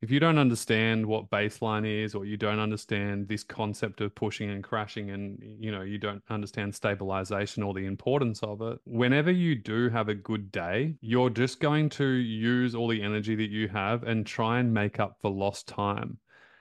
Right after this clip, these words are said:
This is a level of overcompensation that we see a lot inside, uh, the mentorship, but even for the people in the public who are just trying to figure out on their own, like, you know,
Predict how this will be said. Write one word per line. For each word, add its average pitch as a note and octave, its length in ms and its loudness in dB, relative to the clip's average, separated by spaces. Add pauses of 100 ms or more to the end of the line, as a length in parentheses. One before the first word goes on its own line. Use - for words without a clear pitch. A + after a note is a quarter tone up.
(140)
This B2 180 2
is D3 160 2
a A#2+ 400 4
level A#2+ 440 2
of G#2 80 0
overcompensation A2 1080 0
that G#2 100 -2
we G#2 120 -4
see G2+ 220 -2
a G2 80 -2
lot G2+ 260 0
inside, G2+ 580 -2 (580)
uh, F#2+ 100 -6
the F#2 60 -4
mentorship, C3 580 4 (380)
but B2 280 4
even C#3 280 2
for B2+ 140 -2
the A#2+ 100 0
people A#2 300 2
in G#2+ 80 4
the G#2 80 2
public A#2 520 2
who A2 460 0 (420)
are A2+ 80 0
just B2+ 180 -2
trying C#3 160 4
to A#2+ 60 4
figure A#2+ 280 4
out G#2+ 300 2
on A2+ 140 2
their A2 240 4
own, A2 220 2
like, G#2 140 -2 (200)
you A#2+ 160 0
know, G2 360 -2